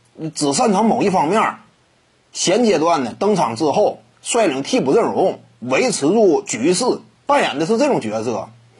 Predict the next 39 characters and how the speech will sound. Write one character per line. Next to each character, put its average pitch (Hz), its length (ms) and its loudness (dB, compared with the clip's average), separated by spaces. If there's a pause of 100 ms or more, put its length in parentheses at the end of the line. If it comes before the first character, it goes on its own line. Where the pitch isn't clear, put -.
(1400)
保 156 280 0
持 233 220 2
一 196 60 2
下 202 100 2
进 214 240 0
攻 214 140 2
端 180 120 2
的 202 80 0
火 120 200 -4
力 185 100 2
输 165 180 0
出。 87 300 -10 (720)
因 277 180 2
此 202 140 2
呢， 139 160 -2
他 196 180 0
们 226 140 2
通 262 240 0
常 117 180 -2
啊， 117 240 0 (300)
突 262 300 2
投 233 220 2
传 147 420 -2 (200)
这 254 140 2
三 160 300 0
样 226 160 2
之 202 140 2
间 175 340 2
呢， 80 60 -16 (720)
一 269 160 0
般 247 160 4
来 233 160 4
说 185 160 0
就 254 180 0
占 202 220 0
其 190 160 -4
中 208 160 -2
之 190 160 0
一， 92 260 -12